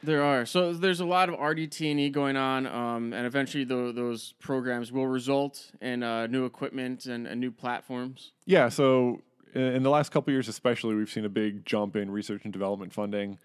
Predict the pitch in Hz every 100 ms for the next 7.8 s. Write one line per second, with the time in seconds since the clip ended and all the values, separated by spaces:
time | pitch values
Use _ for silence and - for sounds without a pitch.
0 | _ 117 104 101 101 - 98 - 107 98
1 | 87 _ - - - 135 120 110 113 110
2 | 107 104 101 101 101 98 - - - 107
3 | 92 92 - 104 107 - - 107 101 95
4 | 95 101 110 110 101 98 95 110 113 104
5 | - _ - 101 98 104 117 139 127 123
6 | 117 113 113 - 113 120 113 107 104 -
7 | 110 107 104 104 95 - -